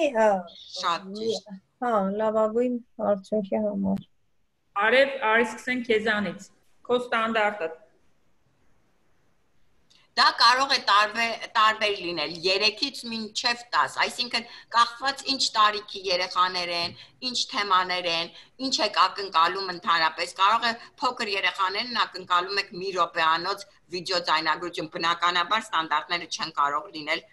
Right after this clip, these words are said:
Speaker 2: տաս հատ։ Ամենաշատը կլինի, որ դու խոսում ես մեկից երկու րոպե,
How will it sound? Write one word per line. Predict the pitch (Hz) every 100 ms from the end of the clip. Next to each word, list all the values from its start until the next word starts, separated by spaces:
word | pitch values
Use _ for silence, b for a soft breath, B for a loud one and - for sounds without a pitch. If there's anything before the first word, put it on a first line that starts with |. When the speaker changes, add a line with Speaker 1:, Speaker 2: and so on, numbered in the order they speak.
| b
Speaker 2:
տաս | - 180 -
հատ։ | 127 - - _ _ _ _ _ _ _ -
Ամենաշատը | 214 220 214 214 247 247 -
կլինի, | 202 190 202
որ | 190 175 175 -
դու | _ 220
խոսում | 226 185 185 190
ես | 175
մեկից | 185 175 180 170 175
երկու | 156 - 175
րոպե, | 165 - 320